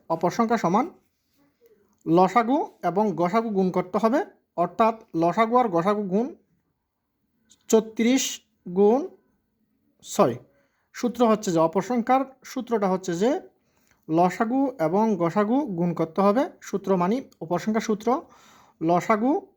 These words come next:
গুণ গসাগু ছত্রিশ গুণ ছয়, আ, ভাগ একটি সংখ্যা, ভাগ একটি সংখ্যা, একটি সংখ্যা মানে হচ্ছে বারো। তাহলে এটা যদি ক্যালকুলেশন করি, আমাদের তিরিশ সেকেন্ডও লাগবে না ম্যাথগুলো করতে।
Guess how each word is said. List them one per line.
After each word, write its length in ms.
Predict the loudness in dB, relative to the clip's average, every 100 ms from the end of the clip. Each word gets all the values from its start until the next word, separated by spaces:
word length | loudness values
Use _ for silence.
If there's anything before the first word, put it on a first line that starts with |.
| -12
গুণ 420 | 2 4 4 -2 -10 _
গসাগু 600 | -2 0 2 0 0 -4 -10 _
ছত্রিশ 420 | -4 -4 0 0
গুণ 180 | 2 -2
ছয়, 340 | 2 2 2 -4 -16 _ _ _ _ _
আ, 160 | -2
ভাগ 520 | 0 4 4 4 -4 -20 -20 _ _ _ _ _ -14
একটি 220 | -12 -10
সংখ্যা, 320 | -8 -10 -12 -20 _ _ _ _ _ _ _ _ _ _
ভাগ 220 | 4 4 4 -6 _ -14
একটি 220 | -12 -12
সংখ্যা, 340 | -10 -12 -14 -18
একটি 180 | -14 -6
সংখ্যা 220 | -2 2
মানে 200 | 4 4
হচ্ছে 400 | 4 2 0 -2 -4 _ _
বারো। 400 | -4 0 0 -2 -8 _ _ _ _ -20 _ _ _ _ _ _
তাহলে 460 | 4 6 4 2 -4
এটা 180 | -4 -2
যদি 160 | -2 -2
ক্যালকুলেশন 440 | -2 0 -2 -2
করি, 140 | 0
আমাদের 240 | 0 0 -2
তিরিশ 420 | -6 -2 0 0
সেকেন্ডও 280 | 0 2 2
লাগবে 280 | 0 0 -2
না 100 | -2
ম্যাথগুলো 420 | -4 -4 -4 -2
করতে। 380 | -4 -4 -6